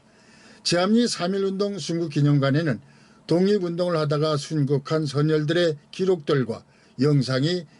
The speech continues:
재조명되고 있습니다. 여기에는 독립운동가 개인 사진과 묘지 등 천구백팔십이 년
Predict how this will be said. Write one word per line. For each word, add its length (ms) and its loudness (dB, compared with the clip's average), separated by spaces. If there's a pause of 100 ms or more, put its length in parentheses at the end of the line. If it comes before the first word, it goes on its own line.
재조명되고 840 0
있습니다. 460 -6 (640)
여기에는 560 2 (300)
독립운동가 760 0
개인 280 -2
사진과 580 0 (260)
묘지 360 2
등 260 -2 (380)
천구백팔십이 1000 0
년 320 -4